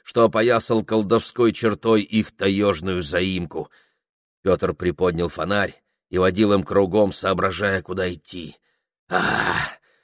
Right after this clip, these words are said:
Зуево болото!» Он огладил шарика, пошел прямиком. «Вот и сосна!»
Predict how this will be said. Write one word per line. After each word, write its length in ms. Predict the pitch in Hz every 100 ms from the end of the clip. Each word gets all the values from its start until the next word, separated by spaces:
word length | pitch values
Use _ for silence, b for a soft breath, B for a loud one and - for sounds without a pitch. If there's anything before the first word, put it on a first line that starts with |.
| B B B -
Зуево 580 | 87 85 104 95 90 95
болото!» 560 | 101 95 85 71 - - - - _ _ _ _ _ -
Он 180 | 92
огладил 460 | 90 82 87 82 85
шарика, 560 | - 101 98 95 - 92
пошел 420 | 92 - 98 87
прямиком. 580 | 90 90 90 92 73 - _ _ _ _ -
«Вот 520 | 78 82 101 95 -
и 80 | 87
сосна!» 640 | - - - - 95 80